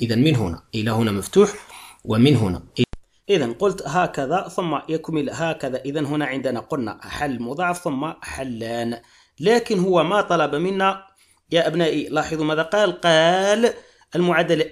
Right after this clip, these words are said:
اف لإكس تساوي ام حلان مختلفان. إذا ليس حلان متم-، حلان م-، مضاعفان. إذا أكيد الحلان مختلفان يكون قلنا من هنا، يعني في، لما يتقاطع مرتان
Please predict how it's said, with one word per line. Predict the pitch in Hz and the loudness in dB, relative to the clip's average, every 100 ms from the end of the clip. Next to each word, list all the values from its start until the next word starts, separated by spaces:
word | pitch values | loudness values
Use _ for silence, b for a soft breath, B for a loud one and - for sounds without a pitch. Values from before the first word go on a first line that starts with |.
| - | 0
اف | 226 202 - | 2 2 0
لإكس | 131 127 196 196 - - - | -6 -6 -6 -2 -2 -2 -8
تساوي | - 139 - 165 156 | -8 -2 0 0 -2
ام | 196 190 | -6 -6
حلان | - 151 127 147 202 226 | -6 -6 -6 -4 0 2
مختلفان. | 175 87 104 95 80 64 57 _ b b b 120 | 2 0 -6 -8 -12 -18 -20 _ b b b -4
إذا | 170 | 0
ليس | 214 226 | 2 4
حلان | 202 - 180 202 190 175 | 2 0 0 0 0 0
متم-، | 156 139 | 0 -4
حلان | 131 - 165 185 | -4 -6 -2 0
م-، | 190 196 165 147 147 | -2 -2 -2 -2 -2
مضاعفان. | 123 101 98 98 87 | -2 -4 -6 -12 -4
إذا | 175 135 110 | -2 -2 -2
أكيد | 156 160 185 135 | -6 -6 -6 -6
الحلان | 120 - 170 170 | -6 -4 0 0
مختلفان | 147 - 139 - 95 | -2 -4 -6 -6 -8
يكون | 104 139 - 143 | -8 -8 -4 -6
قلنا | 113 156 127 107 | -4 -6 -6 -6
من | 127 120 | -6 -6
هنا، | 104 135 110 120 151 190 | -6 -6 -4 -2 0 0
يعني | 143 123 123 | -4 -6 -6
في، | - 139 117 | -6 -8 -8
لما | 139 139 | -6 -4
يتقاطع | 123 113 - 120 101 | -6 -8 -12 -10 -10
مرتان | 98 101 101 185 | -10 -12 -6 -6